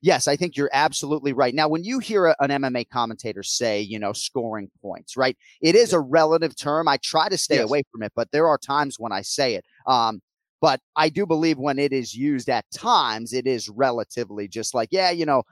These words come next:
Speaker 1: scoring points in the mind of the judges in this
Speaker 2: Right.
Speaker 1: round. But obviously,
Speaker 2: Sure.
Speaker 1: you know, you're right. I mean, and he absolutely fights to finish. And in terms of the relative success of Nate Diaz's career,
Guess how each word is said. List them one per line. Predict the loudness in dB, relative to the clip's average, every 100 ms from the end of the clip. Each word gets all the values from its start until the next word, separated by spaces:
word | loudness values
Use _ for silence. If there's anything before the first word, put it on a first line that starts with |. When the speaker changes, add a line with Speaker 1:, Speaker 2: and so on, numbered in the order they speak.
| _
Speaker 1:
scoring | -2 -2 -2
points | -6 -6 -2
in | -4 -4
the |
mind | -4 -2 0 -2 -2
of | -4 -4
the | -10
judges | -4 -4 -4 -6 -10 -10
in | -8
this | -4
Speaker 2:
Right. | -4 -6
Speaker 1:
round. | -10 -12 -12 -8
But | -8 -8 _ _ -2
obviously, | 0 0 -2
Speaker 2:
Sure. | -2 -4
Speaker 1:
you | -8 -12
know, | -10
you're | -8 -6
right. | 0 0 -2 _
I | -6
mean, | -6 -8 -8
and | -8 -8 -10
he | -12 -2
absolutely | -2 -2 -6 -6 -6 -6
fights | -4 -4 -4
to | -10
finish. | -6 -4 -4 -4 -4
And | -6 -12 -10 -4
in | 2
terms | 2 2
of | 2
the | 0
relative | 2 4 4 0 -4
success | -4 -8 0 0 0
of | -4
Nate | -6 -8 -6
Diaz's | -4 -4 -6 -12
career, | -14 -14 -12 -14